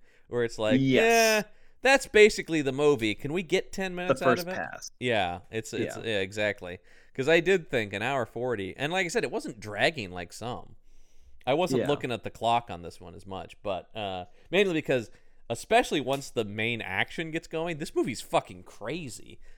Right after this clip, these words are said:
Speaker 1: Uh,
Speaker 2: It is pretty, yeah, it's pretty crazy.
Speaker 1: um, let's see. So, yeah, uh, I just have Bronson shames her for stripping.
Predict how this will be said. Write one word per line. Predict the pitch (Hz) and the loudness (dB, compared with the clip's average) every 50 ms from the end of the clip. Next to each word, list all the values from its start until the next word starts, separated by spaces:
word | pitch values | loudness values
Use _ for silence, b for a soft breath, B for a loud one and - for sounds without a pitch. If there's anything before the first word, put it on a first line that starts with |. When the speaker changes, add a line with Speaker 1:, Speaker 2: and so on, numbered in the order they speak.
| - - - - - - | -18 -18 -18 -16 -8 -6
Speaker 1:
Uh, | 123 113 110 107 120 | -4 -2 0 2 2
Speaker 2:
It | 123 135 | 2 4
is | 139 135 135 | 2 0 0
pretty, | - - - 120 110 107 104 - | -2 -6 -6 -4 -4 -4 -6 -6
yeah, | - 98 90 85 85 | -8 -8 -8 -8 -8
it's | 95 - | -12 -14
pretty | - - 87 - | -14 -18 -18 -16
crazy. | - - - - - - - - - - | -16 -18 -18 -18 -18 -20 -20 -20 -20 -12
Speaker 1:
um, | - 127 123 120 120 117 113 110 107 107 101 101 101 98 95 - _ - | -8 -6 -4 -2 -2 -2 -2 -2 -2 -4 -6 -6 -10 -14 -16 -18 _ -10
let's | 113 113 110 107 98 - | -6 -4 -4 -4 -6 -8
see. | - - 101 90 87 | -10 -8 -8 -8 -8
So, | - - 104 98 98 | -6 -4 -2 -2 0
yeah, | 101 110 107 101 101 110 - 135 131 120 117 117 - | 0 2 2 2 2 0 0 0 0 2 2 2 0
uh, | - | -2
I | 143 | -4
just | 135 - 120 - - | -4 -8 -10 -4 -2
have | 117 110 92 | -4 -4 -2
Bronson | - 117 123 117 110 - 110 98 | -4 -4 -4 -4 -6 -10 -16 -16
shames | - - 120 113 113 107 - | -10 -8 -6 -6 -6 -8 -8
her | 104 95 | -10 -10
for | - - - | -10 -12 -20
stripping. | - - - 202 208 208 196 190 190 190 190 185 185 180 | -20 -10 -6 -6 -6 -4 -4 -6 -4 -4 -4 -6 -8 -14